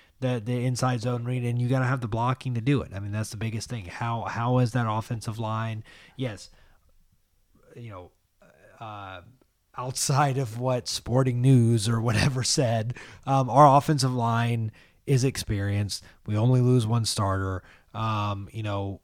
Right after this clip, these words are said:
but they do have to, you know, un-, under the new offensive line coach, um, have to make that stride, make that next step,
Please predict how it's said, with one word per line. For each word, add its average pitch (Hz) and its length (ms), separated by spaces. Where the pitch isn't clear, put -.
but 110 500
they 104 300
do 127 180
have 110 300
to, 110 520
you 117 140
know, 98 380
un-, 113 240
under 117 260
the 117 120
new 120 540
offensive 110 380
line 107 220
coach, 123 580
um, 113 580
have - 460
to 113 760
make 110 540
that 95 220
stride, 92 340
make 98 200
that 92 180
next 90 220
step, - 380